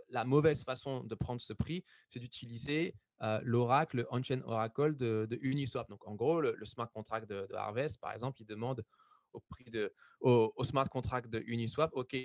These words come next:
quel est le prix de, de dai à ce moment-là ? » Mais le problème, c'est qu'avec un flash loan, en fait, on peut manipuler le prix de dai juste avant de rentrer dans le pool. Donc, en fait,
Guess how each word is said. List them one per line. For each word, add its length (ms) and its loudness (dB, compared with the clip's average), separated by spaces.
quel 140 0
est 80 0
le 100 4
prix 300 -2
de, 160 -2
de 160 -6
dai 260 2
à 60 -6
ce 140 -8
moment-là ? » 300 -6
Mais 60 -8
le 60 -6
problème, 280 2
c'est 140 -8
qu'avec 640 -2
un 80 -2
flash 320 -4
loan, 300 2
en 100 -4
fait, 340 -2
on 60 -18
peut 160 0
manipuler 880 -2
le 140 -4
prix 240 -8
de 100 -2
dai 420 -2
juste 420 -8
avant 220 -2
de 60 -4
rentrer 300 -4
dans 80 -4
le 80 -6
pool. 280 -4
Donc, 180 -4
en 60 0
fait, 280 2